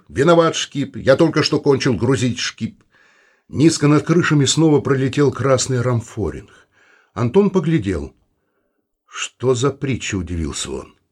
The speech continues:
«Опять Ц Щ двести шестьдесят восемь.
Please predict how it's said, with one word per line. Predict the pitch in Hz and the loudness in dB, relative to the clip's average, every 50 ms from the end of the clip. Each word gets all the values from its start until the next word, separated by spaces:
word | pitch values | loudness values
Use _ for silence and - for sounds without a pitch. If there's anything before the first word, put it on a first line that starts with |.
| _ _ _ _ _ _ _ _ - | _ _ _ _ _ _ _ _ -10
«Опять | - 104 - - - 127 156 175 170 - - _ _ _ _ | -10 -10 -8 -4 0 2 2 2 2 0 -12 _ _ _ _
Ц | - - - - 123 110 | -12 -6 -2 0 0 0
Щ | - - - - 139 165 165 | 0 -2 -2 0 0 0 0
двести | 110 101 139 156 139 - 160 | 0 0 -2 -2 -2 -2 -4
шестьдесят | 139 - - 127 - - 151 151 165 | -6 -4 -6 -6 -4 -4 -4 -4 -4
восемь. | 160 156 - - - 71 65 - | -4 -4 -4 -4 -6 -14 -16 -18